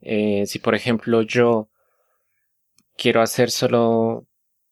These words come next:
mm, no sé, música instrumental o una banda sonora o algo así, pues realmente no tiene contenido lírico o no va a tener guitarras o...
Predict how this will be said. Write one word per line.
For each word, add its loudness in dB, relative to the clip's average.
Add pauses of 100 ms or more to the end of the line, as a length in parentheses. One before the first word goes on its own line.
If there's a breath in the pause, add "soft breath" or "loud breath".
(180)
mm, -8
no -4
sé, -2
música -2
instrumental 0 (680)
o -2
una 4
banda 2
sonora 0
o 4
algo 0
así, -6
pues -6 (400)
realmente 0
no 2
tiene 2
contenido 0
lírico -2 (460 soft breath)
o 0
no 0
va 4
a -2
tener 0
guitarras -2
o... -6